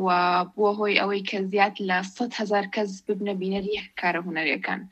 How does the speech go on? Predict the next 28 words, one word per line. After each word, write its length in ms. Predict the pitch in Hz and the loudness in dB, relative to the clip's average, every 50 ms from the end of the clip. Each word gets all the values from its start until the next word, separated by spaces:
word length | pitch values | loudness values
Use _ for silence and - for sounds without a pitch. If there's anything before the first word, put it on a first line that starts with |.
| - - - - - - - - - - - - - | -18 -18 -16 -16 -16 -16 -16 -16 -16 -18 -20 -6 0
ئەم، 360 | - 208 202 202 202 202 196 196 - - - _ _ - | 4 4 4 6 4 2 0 0 -4 -6 -8 _ _ 6
هەرچەندە 340 | 240 262 254 294 269 254 247 | 6 6 8 6 6 6 6
ئێمە 140 | 269 262 254 | 4 4 4
خۆمان 260 | 247 269 262 247 240 240 | 6 6 6 6 6 2
پێمان 280 | 254 240 233 226 226 226 | 0 0 2 2 2 0
خۆشە 300 | - 254 254 - 220 214 190 - | 0 0 0 0 0 -2 -2 -2
کە، 180 | - 220 196 190 190 185 180 - - - | -2 0 2 4 4 4 4 2 0 -4
ئێ، 420 | - 185 185 180 180 180 175 175 175 - _ _ _ | -4 -4 -2 -2 -4 -4 -4 -6 -8 -10 _ _ _
هونەرمەندەکان 840 | - 220 202 202 202 208 208 202 202 202 202 202 - - 240 240 240 | -2 0 0 2 2 0 -2 -2 -2 -2 -4 -4 0 0 2 2 2
و 180 | 233 233 233 202 | 0 -2 -2 -2
بینەرەکان 500 | 190 202 196 185 190 190 190 196 190 190 | -2 -2 -2 -2 -4 -4 -2 -2 -2 0
دانیشن 440 | 190 202 208 202 202 202 - - 190 190 | 0 0 0 0 0 -2 -4 -4 -4 -2
و 80 | 185 190 | -2 -2
بتوان 340 | 208 196 - - 185 185 180 180 | -4 -2 -2 -2 -2 -2 -2 -4
قسە 220 | 185 190 - - | -8 -6 -4 -6
بکەن 220 | 196 190 - 190 170 | -6 -4 -6 -6 -6
لەسەر 200 | 165 185 - 170 - | -6 -8 -10 -10 -8
کارە 220 | - - 160 156 175 180 | -6 -6 -6 -4 -6 -6
هونەریەکان، 540 | 185 175 160 160 160 160 160 - 165 165 165 180 | -6 -6 -6 -4 -4 -6 -4 -4 -6 -6 -4 -2
بەڵام 320 | 175 185 185 185 185 185 190 190 190 190 - - - - - - _ - | -2 2 4 4 4 4 2 0 -4 -6 -8 -12 -16 -18 -20 -20 _ -2
ئێستا 260 | 196 208 202 - 240 220 202 | -2 -2 0 2 2 2 2
بەهۆی 260 | 208 214 233 233 208 | 2 0 0 2 4
بارودۆخی 500 | 208 202 202 208 196 220 226 226 233 202 - | 4 4 4 4 2 0 -2 -4 -6 -6 -4
کۆرۆناوە، 520 | - 202 196 196 196 196 190 185 180 185 190 190 190 - - - - - - - - | -2 -2 0 0 2 2 4 4 4 2 2 0 -4 -10 -14 -14 -16 -18 -20 -10 -6
ئە، 60 | - 208 202 | -2 0 2
ئەبێت 240 | 202 196 202 233 233 | 2 2 2 0 0
فێستیڤاڵەکە 540 | - 233 220 - - 208 196 196 208 208 226 196 | -2 -2 -2 2 4 4 6 6 4 0 0 0
بە 60 | 202 | 0